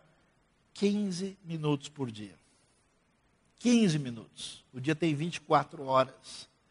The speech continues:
Então é um quarto de hora. Isso é mais ou menos um por cento do seu dia. Mas eu vou pedir que vocês orem, sem pedir nada. Orem só para buscar Deus.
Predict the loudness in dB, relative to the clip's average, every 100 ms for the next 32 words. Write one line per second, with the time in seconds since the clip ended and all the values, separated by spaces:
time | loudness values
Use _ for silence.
0 | _ _ _ -2 0 0 0 0 -2 -4
1 | -8 0 2 2 0 -6 -6 0 0 -2
2 | -8 _ _ _ _ _ 0 0 0 -2
3 | 0 0 2 2 2 2 0 2 4 4
4 | 2 -2 -2 -2 -4 -6 -10 -8 -8 -8
5 | -12 -20 _ _ _ _ _ _ _ _
6 | -20 -20 _ 6 6 6 4 2 0 0
7 | 0 -2 0 -2 2 2 0 -6 _ _
8 | _ _ _ -2 2 2 0 -2 -2 -2
9 | -2 -4 -10 -20 -20 _ _ _ _ _
10 | _ _ _ _ _ _ _ _ _ _
11 | _ _ 4 8 8 4 -4 -2 -4 -6
12 | -6 -4 0 0 -2 -6 -8 -14